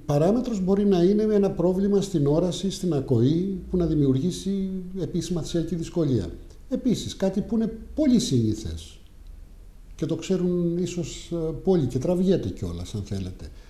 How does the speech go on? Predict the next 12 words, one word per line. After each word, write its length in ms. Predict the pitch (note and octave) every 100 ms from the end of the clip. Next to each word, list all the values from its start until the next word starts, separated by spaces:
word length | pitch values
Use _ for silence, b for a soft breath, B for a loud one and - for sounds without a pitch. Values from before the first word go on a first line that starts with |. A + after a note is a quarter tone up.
| b -
είναι 160 | G3
αυτή 160 | D3 G3
η 40 |
περίφημη 500 | - C3 D#3+ G3 F#3
διαταραχή 600 | D#3 D3 B2+ A#2 G#2+ E3
της 140 | B2+ D3
ελλειμματικής 600 | A#2+ A#2 A2 - D3 C#3+
προσοχής 520 | A2 - G2 D#3 F3+
με 80 | F#3
την 140 | F#3+
υπερκινητικότητα. 1000 | F3 F3 G3+ G3+ G#3 G#3 C#3+ - E2 - - B B B B B B
Έτσι, 340 | G#3+ - -